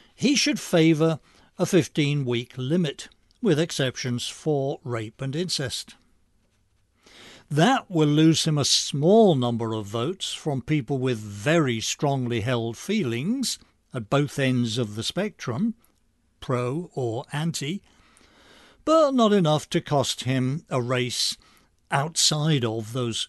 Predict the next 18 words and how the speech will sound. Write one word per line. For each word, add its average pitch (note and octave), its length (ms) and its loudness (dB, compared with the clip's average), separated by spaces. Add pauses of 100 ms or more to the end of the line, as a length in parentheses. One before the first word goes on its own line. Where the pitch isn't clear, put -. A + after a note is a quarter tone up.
few B2 680 -2 (320)
deeply C#3+ 520 -6
conservative C3 720 -2
or A#2+ 160 -2
deeply A2+ 720 -8
liberal C#3 480 -2 (100)
localities. A2+ 840 -6 (1500)
The C#4+ 220 4
issue G3+ 340 2
just F3+ 460 0
isn't C#3 540 -4
that B2+ 400 -8
salient. G#3 840 -2 (300)
It G#3+ 100 0
isn't D#3 280 2
a D#3+ 80 0
deal A3 460 2
breaker A#2 540 -6